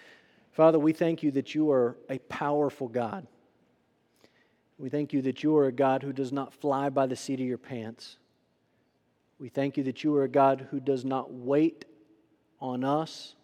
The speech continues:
to pull ourselves up by our spiritual bootstraps, to make ourselves acceptable to you. You don't wait for us to be good enough. Father, you take the initiative to save us. While we were still sinners, Jesus died for us.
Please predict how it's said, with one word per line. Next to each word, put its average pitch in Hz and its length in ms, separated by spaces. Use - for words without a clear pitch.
to - 80
pull 160 340
ourselves 139 480
up 139 220
by 127 120
our 120 80
spiritual 139 540
bootstraps, 156 1040
to 131 80
make 139 240
ourselves 131 400
acceptable 156 720
to - 140
you. 147 160
You 143 180
don't 127 320
wait 160 260
for 143 200
us 135 160
to 139 120
be 127 280
good 165 220
enough. 165 340
Father, 156 300
you 147 400
take 175 380
the 151 100
initiative 143 480
to 127 100
save 120 340
us. - 200
While 135 220
we 165 200
were 196 160
still 180 300
sinners, 127 480
Jesus 123 360
died 107 300
for 104 200
us. - 300